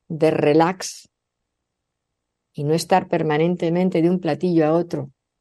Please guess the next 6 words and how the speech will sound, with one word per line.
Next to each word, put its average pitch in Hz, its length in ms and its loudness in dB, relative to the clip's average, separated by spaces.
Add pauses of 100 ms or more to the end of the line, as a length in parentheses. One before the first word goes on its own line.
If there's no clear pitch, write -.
(1800)
Claro, 240 420 2 (260)
ese 254 240 4
equilibrio 247 520 2
es 240 180 2
un 233 100 4
estado 226 720 2